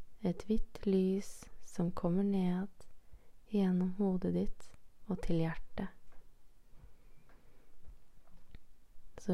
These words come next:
kjenner du at du sitter godt plantet på jorda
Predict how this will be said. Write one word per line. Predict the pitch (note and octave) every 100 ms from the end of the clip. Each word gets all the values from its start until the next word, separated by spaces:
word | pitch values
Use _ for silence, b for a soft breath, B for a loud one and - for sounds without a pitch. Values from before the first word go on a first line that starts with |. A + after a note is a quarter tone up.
| F3+
kjenner | F#3+ F3+ F3 E3+
du | E3
at | F3+ -
du | F#3+
sitter | - F#3 F3+ F3 E3+
godt | F#3+ - - -
plantet | G#3 F#3+ F#3 - -
på | G3+ F#3+
jorda | F3 E3+ F3